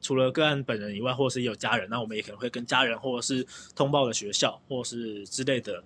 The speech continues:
医疗端去做一个询问他当时的状况，因为很多其实是急诊的通报。<clears throat> 那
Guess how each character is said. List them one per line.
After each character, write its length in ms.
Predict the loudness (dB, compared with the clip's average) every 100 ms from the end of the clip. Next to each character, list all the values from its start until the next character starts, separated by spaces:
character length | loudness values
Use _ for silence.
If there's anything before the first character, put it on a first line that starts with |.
| -2
医 120 | 2
疗 120 | 2
端 260 | 4 0 0
去 140 | -2
做 180 | 0 0
一 60 | 0
个 80 |
询 180 | -2 -4 -4
问 120 | -4
他 140 | -4
当 160 | -4 0
时 140 | -2
的 60 | 0
状 200 | -2 0
况， 160 | 0 -2
因 180 | -6 -2
为 80 | 4
很 80 | 4
多 100 | 6
其 160 | 4 2
实 80 |
是 40 | 0
急 180 | -4 2
诊 240 | 2 0 -8 _ -6
的 460 | -2 -2 -2 -6 -12 -18 -20 -4
通 200 | 0 4
报。 200 | 2 0 -10 -2 4
<clears throat> 360 | 4 2 -10 -2
那 180 | 0